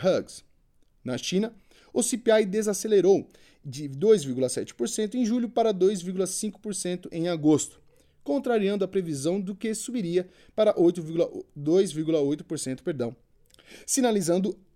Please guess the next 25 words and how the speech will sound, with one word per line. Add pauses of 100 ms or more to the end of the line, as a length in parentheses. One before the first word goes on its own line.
abrandamento (100)
da
demanda
doméstica, (380)
em
meio
ao
aumento
das
restrições
da
covid. (440)
Já
o
P
P
I
de
agosto, (320)
em
dois
vírgula
três
por
cento,